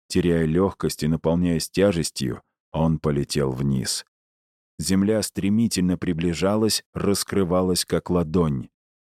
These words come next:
Секунда, мгновение, и он расшибется. Зачем все это? Зачем кто-то вернул его?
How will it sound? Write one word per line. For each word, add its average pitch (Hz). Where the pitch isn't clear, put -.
Секунда, 90
мгновение, 90
и 101
он 101
расшибется. 95
Зачем 87
все 95
это? 104
Зачем 101
кто-то 117
вернул 120
его? 78